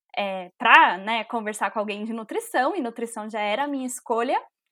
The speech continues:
é, naquela hora, as meninas de nutrição tinham ido almoçar, alguma coisa do tipo, e só tinha uma menina de saúde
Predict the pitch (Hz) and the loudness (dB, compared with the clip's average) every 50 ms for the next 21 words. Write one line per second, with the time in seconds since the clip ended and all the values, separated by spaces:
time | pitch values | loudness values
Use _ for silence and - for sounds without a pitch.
0 | _ _ _ - - 240 240 247 285 302 311 - - 349 392 480 453 440 359 311 | _ _ _ -2 0 0 2 4 4 4 4 4 2 4 6 8 8 10 10 8
1 | 302 311 349 349 339 339 311 302 294 311 302 320 320 277 302 294 302 294 302 302 | 6 6 4 0 0 0 -4 -4 -2 -2 -2 -2 -2 -2 -4 -6 -6 -8 -8 -8
2 | 277 320 302 320 320 - 320 302 302 311 277 311 302 302 302 294 285 - - - | -6 -4 -4 -4 -4 -4 -4 -4 -4 -6 -4 -4 -4 -4 -4 -6 -10 -10 -10 -6
3 | 214 208 247 285 277 254 254 240 262 277 320 339 330 339 311 311 320 285 320 294 | -2 2 4 6 6 4 2 0 -2 -4 -6 -4 -4 -6 -4 -4 -6 -6 -6 -10
4 | - - - 311 359 359 - 403 359 330 403 359 359 359 - 359 370 381 403 403 | -10 -8 -4 -4 -4 -4 -4 -6 -4 0 0 -2 -2 -2 -8 -10 -8 -8 -6 -6
5 | 415 415 403 392 381 381 381 392 381 330 - - 349 359 359 427 | -6 -6 -6 -8 -10 -8 -8 -8 -8 -6 -2 -2 -2 -2 -2 -8